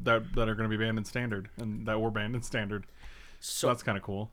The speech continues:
Speaker 2: I think one was a hundred percent chance.
Speaker 1: I think
Speaker 2: Un-
Speaker 1: Omnath was a hundred percent right.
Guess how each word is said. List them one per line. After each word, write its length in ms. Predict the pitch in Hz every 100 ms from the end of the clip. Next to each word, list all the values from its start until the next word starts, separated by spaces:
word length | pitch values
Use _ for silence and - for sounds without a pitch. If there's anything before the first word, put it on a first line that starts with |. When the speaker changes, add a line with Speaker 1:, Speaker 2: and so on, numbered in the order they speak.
| -
Speaker 2:
I 100 | 147
think 340 | - 202 196
one 380 | 143 143 175 196
was 140 | 175
a 80 | 151
hundred 200 | 131 151
percent 320 | 151 175 170
chance. 460 | - 117 113 - - - - - - -
Speaker 1:
I 120 | 143
think 140 | 160
Speaker 2:
Un- 200 | 160 147
Speaker 1:
Omnath 160 | 151 147
was 120 | 147
a 40 | 135
hundred 160 | 139
percent 240 | 117 110 104
right. 200 | 104